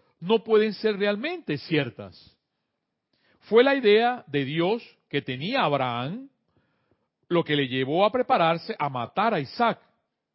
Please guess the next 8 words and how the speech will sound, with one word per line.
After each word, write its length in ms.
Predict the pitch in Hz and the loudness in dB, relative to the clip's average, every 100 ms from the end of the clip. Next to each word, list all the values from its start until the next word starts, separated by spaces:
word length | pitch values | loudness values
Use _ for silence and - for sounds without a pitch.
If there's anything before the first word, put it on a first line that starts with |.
| _ _ _ _ _ _ | _ _ _ _ _ _
Y 120 | 180 | -8
fue 320 | 143 190 220 | -6 2 2
su 200 | 208 143 | 2 -6
ser 340 | 120 - 285 285 | -10 -2 0 0
superior, 600 | 277 180 160 151 139 127 | -6 -4 -2 0 -2 -4
su 200 | - 135 | -12 -8
Cristo 360 | 277 302 - 226 | -2 -2 -2 -8
interno, 640 | 180 - 285 254 143 107 | -8 0 0 0 -6 -12